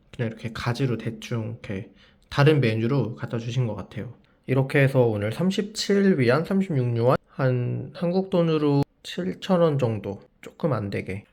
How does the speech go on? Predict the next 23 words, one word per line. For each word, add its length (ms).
나왔고, 640
밥이 520
생각보다 440
많아서 500
조금 500
덜어서 340
먹어야 300
될 140
것 120
같아요. 300
오늘 280
배달 280
음식 240
만족스럽습니다. 880
밥은 1000
이 100
정도 260
덜었는데 840
거의 220
한 180
공기 240
정도 460
나오고요. 420